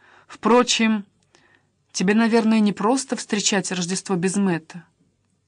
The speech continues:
"Да, он всегда разделывал индейку", отозвалась Аманда.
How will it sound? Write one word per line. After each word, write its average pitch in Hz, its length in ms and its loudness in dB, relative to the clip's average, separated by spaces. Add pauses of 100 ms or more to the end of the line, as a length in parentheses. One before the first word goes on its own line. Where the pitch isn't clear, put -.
(580)
"Да, 175 400 0 (840)
он 202 160 0
всегда 196 340 -2
разделывал 190 600 -2
индейку", 175 680 -2 (420)
отозвалась 180 560 -4
Аманда. 170 540 -4